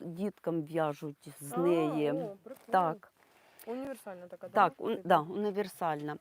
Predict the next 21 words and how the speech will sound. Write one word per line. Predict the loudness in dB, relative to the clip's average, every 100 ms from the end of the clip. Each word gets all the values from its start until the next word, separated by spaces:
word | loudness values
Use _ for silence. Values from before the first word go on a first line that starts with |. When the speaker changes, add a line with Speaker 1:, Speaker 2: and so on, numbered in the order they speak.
| -14 -20 -20 _
Speaker 1:
Так, | 2 2 2
далі | 2 2 2 -6
пішли | -10 0 0 0 _ _ -20 _ _ _ -20 _ _ _ -6
по | 4 6
мохерам. | 6 2 8 10 10 8
Так, | 8 6
щас | 6 -2
буду | 0 -2 2 0 -2 _ -20 -8
зразу | -4 4 4 4 4 2 0 _
заглядати | 2 2 4 2 8 8 10 6 4
<laughs> | 2
у | 0
всі | 0 2
Speaker 2:
Добре, | 4 8
Speaker 1:
ящички, | 8 8 2 2 0 0 0 -20 -12
Speaker 2:
добре. | -6 10
Speaker 1:
де | 12 12
у | 10
нас | 8 6
що. | 2 4 6 6 0 _ _ -14 -14 -12 -16 -18 -18 -14
Speaker 2:
Е, | -12